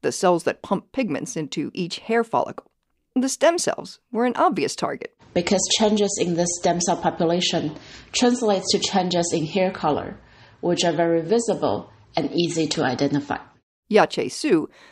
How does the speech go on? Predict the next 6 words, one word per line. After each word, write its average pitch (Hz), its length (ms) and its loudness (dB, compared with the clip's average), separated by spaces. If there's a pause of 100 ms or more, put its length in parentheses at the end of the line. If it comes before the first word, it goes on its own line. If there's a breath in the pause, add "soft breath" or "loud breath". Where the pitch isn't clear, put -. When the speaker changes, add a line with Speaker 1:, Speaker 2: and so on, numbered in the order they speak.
(120 soft breath)
Speaker 1:
the 247 80 -2
study's 233 380 -2
senior 131 360 -2
author. 165 400 2 (680)
To 277 120 -6
start, 262 460 4